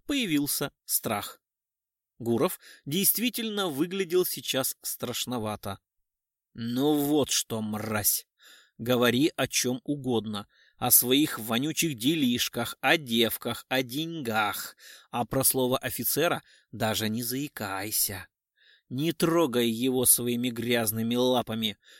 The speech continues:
иначе я тебе устрою то самое, что ты приготовил для тех, кто тебе мешал. Вымочу в бензине и поджарю. Всё понял, гнида, или повторить?" "Всё понял",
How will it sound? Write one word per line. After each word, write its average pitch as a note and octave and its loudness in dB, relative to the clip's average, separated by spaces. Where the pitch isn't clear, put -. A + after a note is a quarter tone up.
иначе C#3 2
я C#3 8
тебе C3+ 2
устрою C#3 4
то C3 4
самое, D3+ 4
что C3 0
ты C#3+ 2
приготовил C#3 2
для B2+ 0
тех, - 4
кто - -2
тебе C3 -2
мешал. C#3 4
Вымочу D#3 6
в A#2+ 0
бензине D3+ 0
и D#3+ 2
поджарю. A#2+ 2
Всё G#3 10
понял, C#3+ 4
гнида, B2 4
или C#3 4
повторить?" A#2+ -2
"Всё G3+ -2
понял", D3 -2